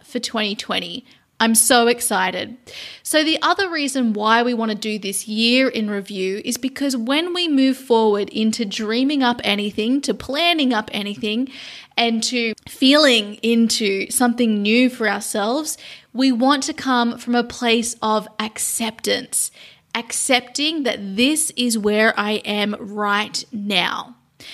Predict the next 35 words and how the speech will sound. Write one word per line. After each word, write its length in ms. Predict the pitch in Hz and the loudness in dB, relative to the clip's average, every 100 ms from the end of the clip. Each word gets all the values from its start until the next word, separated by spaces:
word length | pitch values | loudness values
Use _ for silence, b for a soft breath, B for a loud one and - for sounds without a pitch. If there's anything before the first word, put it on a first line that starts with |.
| B - | B 0
Now, 220 | 240 233 | 2 4
I've 140 | 233 | 2
been 120 | 240 247 | 2 0
talking 380 | 285 277 330 | 2 2 2
a 60 | 320 | 0
lot 180 | 254 233 | 2 2
about 320 | 226 214 - | 4 2 2
the 100 | 220 | -4
importance 600 | 208 - 240 226 247 233 | -6 -6 0 4 2 0
of 80 | 220 | -4
accepting 560 | 208 - 220 214 208 208 | -4 -2 -4 -4 -6 -6
your 100 | 202 | -6
results 480 | 202 202 208 214 - | -4 -2 -2 -2 -2
over 320 | 220 214 214 | 0 0 0
on 140 | 202 202 | -2 -2
Instagram. 640 | 208 202 - 220 214 240 453 B B B | -4 -2 -4 0 2 2 0 B B B
If 200 | - 302 | 0 2
you're 100 | 381 | 2
not 200 | 392 339 | 2 0
following 460 | - 262 247 240 233 | 2 2 4 2 2
me, 200 | 240 277 | 0 0
definitely 680 | 277 269 277 330 285 294 277 | -2 -4 -4 -6 -6 -2 -4
do 440 | 269 - 269 302 | -4 -2 0 0
follow 400 | - 247 240 233 | 0 0 2 2
me. 200 | 208 214 | -2 -6
I 140 | 208 226 | -2 -2
share 400 | - 269 262 277 | -2 -2 -2 -2
things 320 | 277 269 262 - | -4 -4 -4 -2
over 300 | 226 233 240 | -2 0 -2
there 420 | 220 214 208 214 B B | -2 0 0 -2 B B
that 100 | 233 | -4
I 100 | 240 | -2
don't 300 | 240 269 359 | 2 2 2
share 360 | - 359 285 262 | -2 0 0 0
anywhere 500 | 226 226 240 220 | 0 0 0 0